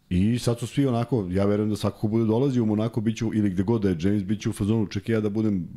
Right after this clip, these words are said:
baja, da se mi malo družimo, nego da mi se naljuti nešto.”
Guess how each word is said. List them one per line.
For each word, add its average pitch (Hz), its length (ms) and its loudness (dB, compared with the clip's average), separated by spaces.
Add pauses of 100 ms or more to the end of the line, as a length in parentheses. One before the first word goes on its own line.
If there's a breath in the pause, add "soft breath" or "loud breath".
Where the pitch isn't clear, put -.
(440)
baja, 95 520 0
da 82 120 -2
se - 160 -2
mi 98 80 2
malo 95 200 0
družimo, 101 400 0
nego 95 200 2
da 95 80 2
mi 95 100 0
se 104 120 -6
naljuti 92 340 -2
nešto.” - 260 -14